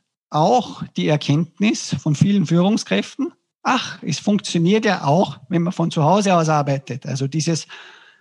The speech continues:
Homeoffice, mobile Arbeiten bekommt sicher weiter an Aufschwung und wird auch nach Corona viel besser etabliert sein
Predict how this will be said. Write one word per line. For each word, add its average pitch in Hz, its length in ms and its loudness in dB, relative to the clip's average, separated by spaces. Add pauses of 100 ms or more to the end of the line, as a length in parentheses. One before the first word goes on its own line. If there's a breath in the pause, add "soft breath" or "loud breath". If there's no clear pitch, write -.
(160 loud breath)
Homeoffice, 170 680 0
mobile 175 420 0
Arbeiten 160 500 0
bekommt 147 400 -2
sicher 160 400 -2
weiter 165 400 0
an 147 120 -2
Aufschwung 170 580 2 (440 loud breath)
und 139 200 0
wird 180 260 2
auch 139 280 0
nach 143 420 0
Corona 147 800 2 (960)
viel 226 280 2
besser 180 380 0
etabliert 165 540 2
sein 156 340 2